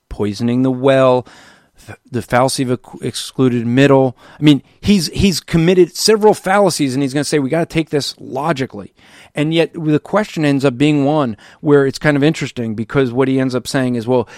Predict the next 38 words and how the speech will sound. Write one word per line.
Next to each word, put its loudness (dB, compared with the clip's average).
one 4
person -2
says -4
this, 4
one 0
person -6
says -10
that," -2
and -2
he -4
ends 0
up -4
going 2
to -6
the -2
extremes 0
of -8
these -6
things. -12
And, -2
uh, -2
it, -6
it, -2
it's -4
just, -2
this 2
is, -4
this 0
is -4
what -2
he -10
has. -10
He, -4
he's -6
the -4
one -6
arguing -6
from -6